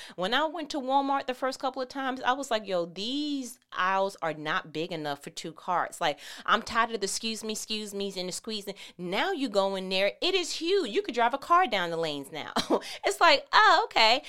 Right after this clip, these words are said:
And maybe it's because they added more features and things to their particular business plan. But the thing of the matter is, in order to evolve, things are going to look different. Things are going to change.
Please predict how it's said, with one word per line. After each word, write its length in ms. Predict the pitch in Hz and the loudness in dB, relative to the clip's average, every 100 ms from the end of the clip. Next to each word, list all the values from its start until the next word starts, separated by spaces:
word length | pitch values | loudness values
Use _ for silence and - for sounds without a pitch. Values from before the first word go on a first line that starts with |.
| - | -6
And 120 | 175 | -2
maybe 280 | 170 196 233 | 0 -2 -4
it's 80 | 240 | -6
because 340 | 247 269 233 | -6 0 0
they 140 | 247 - | 0 0
added 240 | 233 226 | 0 -2
more 200 | 220 240 | -4 -4
features 560 | - - 240 247 254 254 | -4 -6 -6 -4 -4 -4
and 160 | 233 | -4
things 260 | 233 226 233 | -4 -6 -6
to 80 | 220 | -6
their 160 | 214 | -6
particular 920 | 208 208 240 214 214 202 196 190 185 185 170 | -6 -6 -6 -6 -4 0 0 0 -4 -10 -8
business 500 | 165 294 - 349 254 - 180 _ _ | 0 0 0 -2 -2 -6 -20 _ _
plan. 340 | - 156 156 185 - - 170 | -8 -4 -4 -6 -12 -18 -4
But 200 | 208 208 | -4 -2
the 200 | 214 - - - | -4 -4 -10 -4
thing 220 | 269 311 | -2 0
of 100 | 254 | 0
the 80 | 247 | 0
matter 400 | 254 294 269 247 | 0 0 0 -2
is, 260 | 208 214 214 | -2 -2 -4
in 180 | 196 190 | -8 -4
order 300 | 226 262 262 | 0 0 0
to 340 | 233 - 226 202 | -6 -8 -10 -10
evolve, 480 | 185 214 254 240 | -2 0 2 0
things 300 | - 247 302 | 0 -4 -2
are 80 | 294 | -4
going 240 | 240 208 208 | -2 -6 -6
to 140 | - | -8
look 360 | 220 247 294 - | -4 -2 -2 -2
different. 380 | 165 - 156 - | -6 -4 -10 -6
Things 240 | 254 285 | -6 -4
are 60 | 226 | -4
going 240 | 214 202 | -4 -6
to 140 | 202 | -10
change. 540 | 208 - 285 202 131 | -10 -8 -6 -8 -8